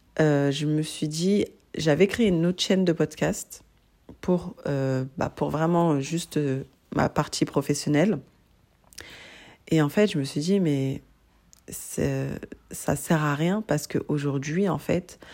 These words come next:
mon métier rentre entièrement dans la spiritualité, dans, dans le dîn. Donc, euh,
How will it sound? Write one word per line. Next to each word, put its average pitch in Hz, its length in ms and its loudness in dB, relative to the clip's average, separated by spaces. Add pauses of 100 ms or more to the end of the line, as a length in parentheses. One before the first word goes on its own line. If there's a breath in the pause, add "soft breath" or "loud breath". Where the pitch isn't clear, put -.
(200 loud breath)
mon 156 140 2
métier 156 560 0 (520 loud breath)
rentre 170 540 -2
entièrement 165 720 0
dans 143 120 0
la 135 120 -2
spiritualité, 147 920 -2
dans, 139 380 -4 (140)
dans 147 160 -2
le 135 100 0
dîn. 165 480 2 (580 loud breath)
Donc, 147 380 -2
euh, 139 400 2